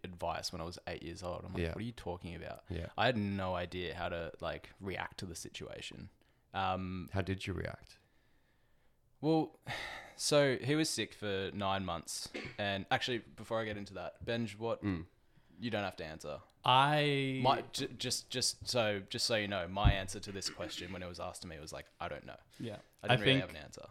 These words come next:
Speaker 3: I think I'm similar to Adam,
Speaker 1: Yeah.
Speaker 3: but for different reasons. I think I'd prefer to be older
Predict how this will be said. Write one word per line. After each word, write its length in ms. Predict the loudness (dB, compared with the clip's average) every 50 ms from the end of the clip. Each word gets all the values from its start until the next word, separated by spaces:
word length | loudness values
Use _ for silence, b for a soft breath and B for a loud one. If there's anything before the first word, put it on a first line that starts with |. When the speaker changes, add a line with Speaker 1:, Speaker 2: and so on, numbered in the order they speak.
| 2
Speaker 3:
I 80 | 4 4
think 180 | 6 4 4 4 6
I'm 480 | 6 6 6 6 4 2 0 -2 -6 -10 _ -20 _ _ -20 -20 -18
similar 480 | -14 -12 -10 -4 -2 0 0 2 2
to 180 | 2 0 0 0
Adam, 480 | 0 0 0 -2 -6 -6 -6 -8 -8 -10 _
Speaker 1:
Yeah. 180 | -8 -6 -6 -8 -10 -16 _ _ _ -2
Speaker 3:
but 240 | 0 0 0 0 -4 -14
for 160 | -12 -8 -4 -2
different 320 | -2 0 0 0 -2 -2
reasons. 340 | -2 -2 -4 -4 -6 -6 -6
I 60 | -6
think 260 | -6 -6 -6 -6 -6 -4 0
I'd 360 | 2 4 4 4 2 -2 -6 -12 b b b b b b b b b b b b b b b b -6
prefer 400 | -2 -2 0 0 2 4 4 6
to 80 | 4 4
be 240 | 4 2 2 2 2
older 480 | 0 0 0 0 0 0 -2 -2 -4